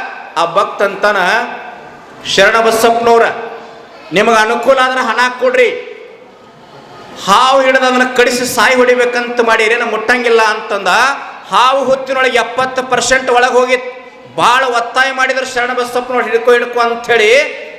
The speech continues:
ಎಪ್ಪತ್ತು ಪರ್ಸೆಂಟ್ ಮುಖ ಮಾಡಿ ಹಾವು ಒಳಗೆ ಹೋಗ್ಯದ. ಇನ್ನು ಬಾಲ ಮುಟ್ಟಿದ್ರೆ ನನಗೇನು ಕಡಿದದನ ಅಂತೇಳಿ ಭಕ್ತ ಬಾಲ ಮುಟ್ಟಿದ್ದ.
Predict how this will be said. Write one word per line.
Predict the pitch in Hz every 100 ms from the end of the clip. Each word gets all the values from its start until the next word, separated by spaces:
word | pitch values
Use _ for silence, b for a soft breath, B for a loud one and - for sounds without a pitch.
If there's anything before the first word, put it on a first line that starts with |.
| -
ಎಪ್ಪತ್ತು | 175 - 240 240 247
ಪರ್ಸೆಂಟ್ | 240 233 226 254 247 233
ಮುಖ | 220 233 240
ಮಾಡಿ | 233 233 226 226 262 285 - -
ಹಾವು | 170 208 226
ಒಳಗೆ | 208 220 226
ಹೋಗ್ಯದ. | 220 226 196 208 262 262 - 190
ಇನ್ನು | 220
ಬಾಲ | 214 175 175 226 254
ಮುಟ್ಟಿದ್ರೆ | 240 233 240 226
ನನಗೇನು | 214 196 202 233 226 -
ಕಡಿದದನ | 208 233 226 214 208
ಅಂತೇಳಿ | 196 - 196 -
ಭಕ್ತ | 226 -
ಬಾಲ | 214 175 190 226
ಮುಟ್ಟಿದ್ದ. | 220 - - 185